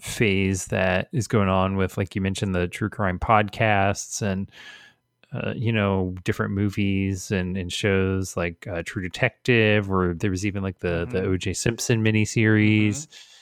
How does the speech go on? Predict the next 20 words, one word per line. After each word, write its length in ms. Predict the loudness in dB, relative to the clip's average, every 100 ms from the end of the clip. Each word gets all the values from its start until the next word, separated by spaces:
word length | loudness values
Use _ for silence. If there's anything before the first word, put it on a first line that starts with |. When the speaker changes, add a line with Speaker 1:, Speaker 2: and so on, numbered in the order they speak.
| _ _ _
Speaker 1:
Just, 280 | -8 -8 -8 _ _
it's 160 | 0 2
just 200 | -2 0
blowing 480 | 2 4 6 6 6
up, 320 | 4 2 0 0
and 300 | 2 2 2
it 40 |
doesn't 260 | 2 2 2
look 140 | 2
like 120 | 0
it's 160 | 0 -2
going 340 | 2 2 4
anywhere. 560 | 2 0 0 0 0 0 -2
I 80 |
think 220 | 0 0 2
the 100 | 4
only 260 | 4 2
things 360 | 2 0 -2 -2
would 100 | -2
be, 560 | 0 2 2 2 -2